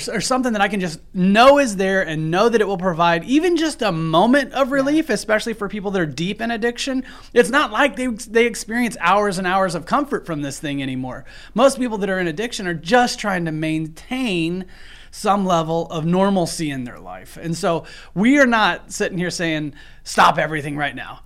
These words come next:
Speaker 2: No.
Speaker 1: We're saying, "Man, let's understand this thing together." The things that you do, the struggles you're in, they make sense. And we're not trying to give anyone a hard time about what they do for comfort.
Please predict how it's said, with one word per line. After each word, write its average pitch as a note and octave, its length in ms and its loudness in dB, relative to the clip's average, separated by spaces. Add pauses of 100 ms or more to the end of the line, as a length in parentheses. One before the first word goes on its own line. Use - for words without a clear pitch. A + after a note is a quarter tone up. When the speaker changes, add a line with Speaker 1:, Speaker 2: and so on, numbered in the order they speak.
(160)
Speaker 2:
No. E3 100 -10
Speaker 1:
We're G3+ 80 4
saying, F3+ 400 0
"Man, A#3 280 -2
let's A#3+ 220 -2
understand A#3+ 800 0
this G#3+ 160 -2
thing G3 200 -4
together." E3 340 -2 (460)
The F#3 160 -4
things A#3 400 0
that B3+ 80 -4
you G#3 140 -2
do, D#3+ 380 -2 (360)
the F#3+ 100 -2
struggles A#3+ 480 0
you're F3 100 -2
in, F3 220 -4
they G3 140 -4
make G3+ 240 -6
sense. - 640 -6 (300)
And F#3 180 -2
we're F#3+ 80 2
not A#3 320 -2
trying G#3 540 -2
to D3+ 100 -10
give F3 280 0
anyone A#3 400 2
a F3+ 60 -2
hard F3 280 -2
time A3+ 440 -2
about D#3+ 400 -2
what F#3 320 0
they G#3 160 0
do D3+ 400 0
for F3+ 180 -8
comfort. B3 540 -2